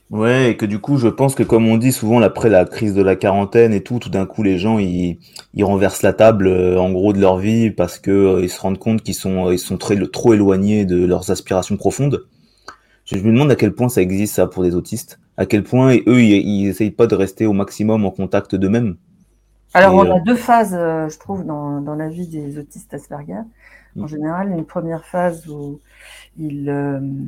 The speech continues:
Speaker 2: pour être aimés, pour se faire accepter, à minima quand même dans la société, parce que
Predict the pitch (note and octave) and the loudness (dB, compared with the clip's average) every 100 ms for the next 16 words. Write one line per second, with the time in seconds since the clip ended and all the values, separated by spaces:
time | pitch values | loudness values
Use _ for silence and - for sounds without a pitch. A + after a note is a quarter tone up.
0 | C3+ D3 - - - - _ E3 D3 - | -12 -14 -14 -16 -18 -20 _ -14 -12 -8
1 | D#3+ - D#3+ D#3 F3 F#3 - - D3+ D3+ | -10 -8 -6 -6 -6 -8 -14 -12 -10 -10
2 | - C#3+ - E3 F#3+ - - - - D3+ | -10 -18 -16 -14 -14 -16 -20 -20 -8 -4
3 | D#3+ D#3 D#3 D#3 D#3 D3 D3+ D#3 D3 D3 | -2 -2 -2 -4 -6 -8 -8 -8 -8 -10
4 | - D3+ C#3+ - A#3 A#3+ D#3 - C#3+ | -14 -16 -16 -12 -14 -14 -20 -18 -16